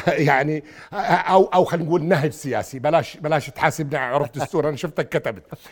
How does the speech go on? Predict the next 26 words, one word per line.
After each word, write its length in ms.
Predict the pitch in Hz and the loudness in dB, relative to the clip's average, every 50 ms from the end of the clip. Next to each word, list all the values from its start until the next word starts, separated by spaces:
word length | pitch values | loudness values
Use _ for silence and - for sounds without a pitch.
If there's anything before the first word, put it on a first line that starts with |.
| - - | -12 -6
لدينا 500 | 139 131 110 156 147 190 190 185 175 170 | -6 -4 -2 0 0 0 0 2 2 2
نهج 280 | 190 185 156 156 147 151 | 2 2 2 2 0 0
سياسي 520 | 147 175 185 190 190 - - 220 226 - - - - 113 104 - | 0 2 6 6 6 4 2 -4 -8 -8 -10 -14 -16 -16 -8 2
على 180 | - 170 196 180 | 4 4 6 6
أن 120 | 190 - - 156 | 4 4 4 4
الذي 260 | 208 190 165 180 185 | 2 4 6 6 4
يتولى 380 | 185 - 190 185 190 185 185 | 4 4 4 2 2 2 2
السياسة 580 | 180 165 - 156 170 - - 202 190 170 - 185 | 0 0 -2 -6 -6 -6 -2 -2 -2 0 0 -2
الخارجية 520 | 139 - 180 185 170 165 135 175 175 160 | -2 2 2 2 2 2 -4 -4 -2 0
هو 140 | 156 160 156 | 0 0 0
جلالة 400 | 139 123 151 147 156 139 139 123 - | 0 0 0 0 0 -2 -2 -4 -6
الملك. 320 | 131 117 101 87 76 - _ _ - _ _ - _ - - - - | -8 -10 -10 -12 -16 -16 _ _ -20 _ _ -20 _ -20 -20 -6 -6
يتألف 540 | 151 - - 175 - 277 285 277 247 - 240 | -6 0 0 2 2 2 2 2 0 0 -2
المجلس، 420 | 226 208 208 180 117 120 - - | -2 -2 -2 -2 -2 -6 -8 -6
أنا 100 | 160 165 | -6 -4
بقرأ 260 | 160 214 196 214 202 | -4 -4 -2 -2 -4
في 100 | - 220 | -4 -4
النص 340 | 208 208 214 190 - - - | -4 -2 -2 -4 -4 -4 -6
المقترح 460 | 175 180 190 - - 214 196 151 131 | -4 -4 -4 -6 -4 -2 -2 -2 -2
من 100 | 180 196 | -2 -4
الحكومة، 520 | 190 151 - 175 - - 185 131 92 - - _ _ _ _ _ _ _ _ _ - - _ - | -4 -4 -4 -8 -8 -6 -10 -10 -10 -12 -20 _ _ _ _ _ _ _ _ _ -20 -18 _ -4
يتألف 540 | 147 147 - 170 196 226 247 240 214 - 226 | -4 0 2 2 2 2 2 0 0 0 0
المجلس 640 | 208 202 214 208 135 127 101 87 - - - - - | -2 0 -2 -2 -2 -4 -10 -10 -12 -14 -20 -10 -2
من 280 | 160 185 185 143 92 - _ _ _ _ _ _ _ _ _ _ _ - | 0 0 0 0 -2 -8 _ _ _ _ _ _ _ _ _ _ _ -6
رئيس 340 | 147 147 156 226 220 - 254 | -2 0 2 2 2 2 2
الوزراء، 560 | 233 220 214 165 156 170 151 147 156 202 - | 0 0 0 2 2 4 4 4 4 2 0